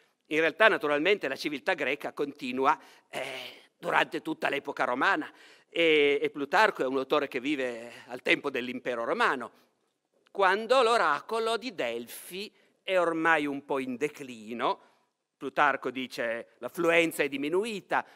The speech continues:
basta una pizia sola", mentre in passato ci volevano ben tre pizie per rispondere a tutti quelli che venivano a interrogare l'oracolo.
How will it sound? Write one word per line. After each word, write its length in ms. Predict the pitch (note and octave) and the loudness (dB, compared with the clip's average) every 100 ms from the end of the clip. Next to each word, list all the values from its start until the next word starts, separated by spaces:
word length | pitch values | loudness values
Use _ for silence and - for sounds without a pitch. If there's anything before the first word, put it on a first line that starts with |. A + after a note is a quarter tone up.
| _ | _
basta 520 | E3 G3+ G3 - F#3+ | 4 4 4 2 2
una 180 | F3 E3 | 4 2
pizia 520 | - F#3 - F3 D#3 | 0 -8 -6 -4 -4
sola", 580 | - A#3+ G3+ D3+ C#3 F#2 _ _ _ _ | 2 4 4 2 -2 -4 _ _ _ _
mentre 380 | E3+ G3 G3 G3 | 2 2 2 -2
in 140 | G3 | 0
passato 540 | G#3 F#3+ - A3+ B3+ G#3 | -2 -2 0 0 0 -4
ci 160 | - | -2
volevano 440 | D#3+ E3+ G3 F3+ E3 | 0 0 2 0 2
ben 320 | G#3 F#3 F3 | 0 -2 -6
tre 340 | G3+ A3+ D#3 - _ _ | 0 0 0 -6 _ _
pizie 580 | G3 C#3+ - - - - _ _ _ | -10 -8 -8 -8 -10 -14 _ _ _
per 180 | - D#3 | -2 -2
rispondere 1040 | E3 D3+ - F#3+ G3 F#3 E3+ D3+ C#3+ _ _ | 0 -4 2 6 6 6 2 2 0 _ _
a 120 | E3 | -6
tutti 440 | - B3 - - | -4 -4 -4 -6
quelli 320 | F#3 F3+ F#3 E3 | 0 2 2 2
che 140 | E3 | 2
venivano 360 | D3+ D#3 D#3+ D3 | 2 0 -2 -4
a 40 | |
interrogare 760 | C#3+ C#3+ C3+ A#2 C3 C3 C3+ - | -4 -4 -4 -4 -4 -2 -6 -10
l'oracolo. 640 | - C3+ F2+ E2 - - | -8 -8 -8 -12 -18 -20